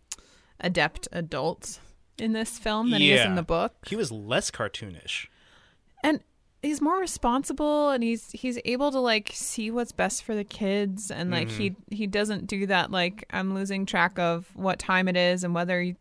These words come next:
Speaker 1: you should even be here visiting me." Like, he does that all the time in the books. Like, we've seen it repeatedly. "Oh, wait,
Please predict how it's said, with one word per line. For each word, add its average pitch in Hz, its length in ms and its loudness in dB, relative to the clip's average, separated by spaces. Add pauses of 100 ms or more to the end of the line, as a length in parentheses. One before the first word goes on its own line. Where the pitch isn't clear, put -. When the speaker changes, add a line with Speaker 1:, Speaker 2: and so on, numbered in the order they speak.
Speaker 1:
you 170 160 -2
should 170 180 -6
even 170 220 -4
be 180 200 -6
here 180 180 -4
visiting 180 520 -2
me." 175 400 0
Like, 156 280 -4
he - 160 -6
does 202 140 -4
that 185 140 -2
all 185 120 0
the 185 100 -2
time 160 460 -2 (800)
in 185 140 0
the 170 60 0
books. - 380 -2
Like, 190 100 -4
we've 214 160 2
seen 214 220 4
it - 80 -4
repeatedly. 175 560 0
"Oh, 208 100 8
wait, 226 320 6